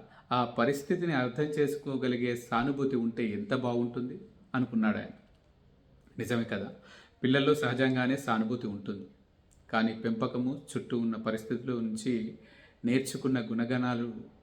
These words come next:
వారిని మార్చేస్తాయి. నిజంగా తమ పిల్లలు అలాంటి కుక్క పిల్లను తెచ్చుకుంటే ఊరుకునే తల్లిదండ్రులు ఎంతమంది? పిల్లలు ఏం చూస్తారో అదే నేర్చుకుంటారు. చుట్టూ సమాజంలో, సోషల్ మీడియాలో, వీడియో గేమ్స్‌ల్లో,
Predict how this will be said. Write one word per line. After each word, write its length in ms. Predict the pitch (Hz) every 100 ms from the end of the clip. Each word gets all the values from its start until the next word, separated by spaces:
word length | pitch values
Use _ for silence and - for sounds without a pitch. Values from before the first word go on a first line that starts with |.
| -
వారిని 300 | 113 113 113 107
మార్చేస్తాయి. 640 | 104 104 117 - - - - _ _ _ _ - _ -
నిజంగా 340 | 135 165 170 170
తమ 360 | 160 143 139 - - - _ -
పిల్లలు 460 | 139 147 151 120 -
అలాంటి 340 | 131 131 139 139
కుక్క 360 | 123 - 143
పిల్లను 220 | 147 135 123
తెచ్చుకుంటే 500 | 117 - - 117 117
ఊరుకునే 440 | 110 120 127 117
తల్లిదండ్రులు 580 | - 110 110 123 120 113
ఎంతమంది? 480 | 107 113 110 110 - - - - _ _ _ _ _ 131
పిల్లలు 240 | 120 127
ఏం 160 | 113 117
చూస్తారో 560 | 117 117 - 117 120
అదే 220 | 117 110 113
నేర్చుకుంటారు. 640 | 110 - - 110 98 95 - - - - - - - -
చుట్టూ 220 | 135 151
సమాజంలో, 760 | 143 127 127 123 123 120 120 - -
సోషల్ 400 | - 131 135 120
మీడియాలో, 500 | 117 117 113 113 113 -
వీడియో 360 | 120 127 131 117
గేమ్స్‌ల్లో, 560 | 120 120 123 107 107